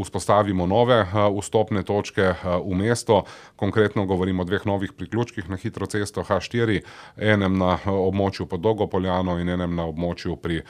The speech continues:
ehm, Vipavskem križu. Na ta način bi, bom rekel, mesto nekako enakomerno napajali z vidika prometa,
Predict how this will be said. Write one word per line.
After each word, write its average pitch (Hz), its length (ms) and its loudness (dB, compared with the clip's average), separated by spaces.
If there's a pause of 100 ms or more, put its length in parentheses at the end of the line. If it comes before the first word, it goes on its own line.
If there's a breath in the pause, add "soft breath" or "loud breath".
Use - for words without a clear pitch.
(280 loud breath)
ehm, 87 280 2
Vipavskem 87 540 -2
križu. 78 300 -8
Na 80 100 -4
ta 113 160 2
način 110 440 0
bi, 104 160 -2
bom 90 200 -4
rekel, 95 220 -4
mesto 101 500 2 (320 loud breath)
nekako 98 800 4
enakomerno 101 920 2
napajali 101 720 4
z 85 60 -6
vidika 95 300 -2
prometa, 95 760 2